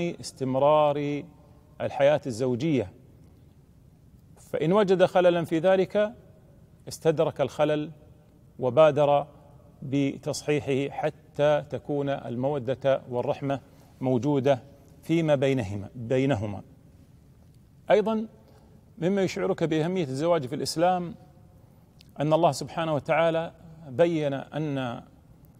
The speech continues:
هذا الزواج ميثاق عظيم وغليظ على الزوج،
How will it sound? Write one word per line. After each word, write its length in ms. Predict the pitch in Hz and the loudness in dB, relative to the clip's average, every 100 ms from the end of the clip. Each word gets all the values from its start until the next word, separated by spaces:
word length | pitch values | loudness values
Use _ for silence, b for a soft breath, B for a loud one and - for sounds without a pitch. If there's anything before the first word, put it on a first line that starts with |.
| - - - - - - - - | -20 -20 -20 -20 -20 -20 -20 -6
هذا 580 | - 156 147 143 143 - - - - - - - - _ 127 | 2 4 4 0 -2 -4 -18 -20 -20 -20 -20 -20 -20 _ -10
الزواج 640 | 101 127 143 139 120 - - - - - - | -4 -2 0 0 -2 -10 -20 -20 -20 -20 -12
ميثاق 840 | 123 120 - 160 156 - 147 147 135 - - | -6 -2 4 4 4 -2 -2 -4 -8 -16 -18
عظيم 800 | - 104 120 156 151 139 135 - - | -6 -2 0 0 0 -2 -4 -8 -8
وغليظ 540 | 127 120 135 156 151 139 135 127 - - - - - - | -4 -2 0 0 0 -2 -4 -6 -10 -20 -20 -20 -20 -16
على 180 | - 127 | -6 -4
الزوج، 480 | 113 110 160 113 | 0 4 4 2